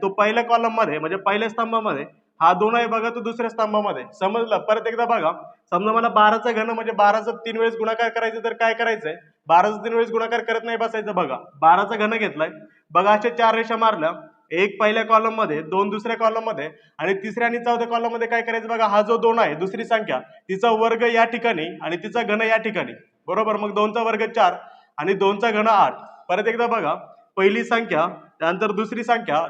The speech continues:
दुसऱ्या संख्येचा वर्ग आणि दुसऱ्या संख्येचा घन. ओके, त्यानंतर काय करायचं बघा, पुढची स्टेप,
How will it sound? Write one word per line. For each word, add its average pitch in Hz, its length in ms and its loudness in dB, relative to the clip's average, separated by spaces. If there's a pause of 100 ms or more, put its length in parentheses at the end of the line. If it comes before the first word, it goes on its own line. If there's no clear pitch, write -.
दुसऱ्या 196 280 0
संख्येचा 226 380 -4
वर्ग 220 240 0
आणि 160 220 6
दुसऱ्या 196 300 -4
संख्येचा 214 360 -4
घन. 156 180 -2 (520)
ओके, 208 300 2
त्यानंतर 226 500 0
काय 233 160 -2
करायचं 226 300 -4
बघा, 208 240 -2
पुढची 202 380 -4
स्टेप, 165 240 -6